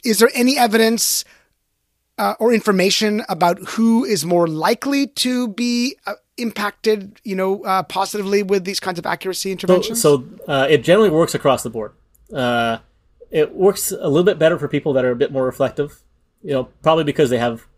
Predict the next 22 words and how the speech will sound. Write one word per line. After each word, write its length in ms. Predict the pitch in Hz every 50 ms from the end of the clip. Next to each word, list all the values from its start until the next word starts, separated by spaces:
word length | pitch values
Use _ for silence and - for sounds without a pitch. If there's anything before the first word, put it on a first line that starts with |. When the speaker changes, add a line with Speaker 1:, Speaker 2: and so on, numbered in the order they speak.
| _ _ _ _ _ - - -
Speaker 2:
better, 580 | - 113 - - 139 131 123 123 120 117 - _ _ _ -
once 200 | 135 135 - -
they, 180 | 131 120 127 - - _ _ -
once 140 | 156 - -
they 100 | 165 -
start 180 | - 151 127
thinking, 300 | - 135 120 - 131 127
there's, 180 | 123 117 107 113 123 - _ _ _
they 80 | - 127
have 140 | 113 117 117
better 160 | 131 123 120
tools, 500 | 120 - 123 120 120 123 117 - - _ _ _ _ _ _ _ _ -
and 140 | 160 165
they, 80 | 165 156
they 100 | 131 147
might 140 | 156 147 -
be 80 | 139
more 160 | 127 127 123 123
willing 220 | 120 120 120 117
to 60 | 120
take 200 | - 123 117 -
up. 160 | 117 - -